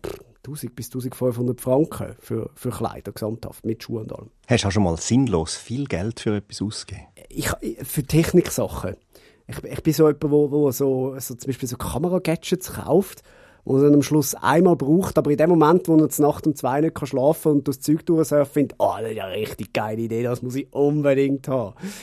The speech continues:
Speaker 1: Ich bin ein bisschen, ja, ich, ich verfalle ein bisschen dem, ich bin, bin dort relativ leicht zu haben, ja.
Speaker 2: Irgendwo habe ich gelesen, du hast ja sogar eine Playstation gekauft.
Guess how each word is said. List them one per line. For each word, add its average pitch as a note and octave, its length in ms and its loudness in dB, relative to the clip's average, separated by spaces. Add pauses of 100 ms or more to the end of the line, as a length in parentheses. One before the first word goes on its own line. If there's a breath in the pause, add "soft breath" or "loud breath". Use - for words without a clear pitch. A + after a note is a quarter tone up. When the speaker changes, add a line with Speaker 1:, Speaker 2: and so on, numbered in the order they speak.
(120)
Speaker 1:
Ich C#3 160 -4
bin E3+ 140 8
ein E3+ 60 2
bisschen, E3+ 280 6
ja, C#3+ 160 4
ich, E3 280 -2
ich F3 140 -4
verfalle D3+ 380 2
ein D#3+ 80 0
bisschen D#3 160 2
dem, C#3+ 400 4 (1120 soft breath)
ich - 180 -8
bin, E3 220 6
bin D#3+ 140 4
dort D#3 160 4
relativ D#3+ 420 4
leicht D3 340 4
zu - 140 -12
haben, A2+ 320 -8 (120)
ja. B2 200 -8 (460)
Speaker 2:
Irgendwo F#2+ 320 4
habe F#2 120 4
ich E2+ 60 -2
gelesen, F2 260 0
du F2+ 80 2
hast F2 140 0
ja E2+ 60 -8
sogar E2+ 320 0
eine D#2+ 200 0
Playstation D#2+ 640 -4
gekauft. - 300 -18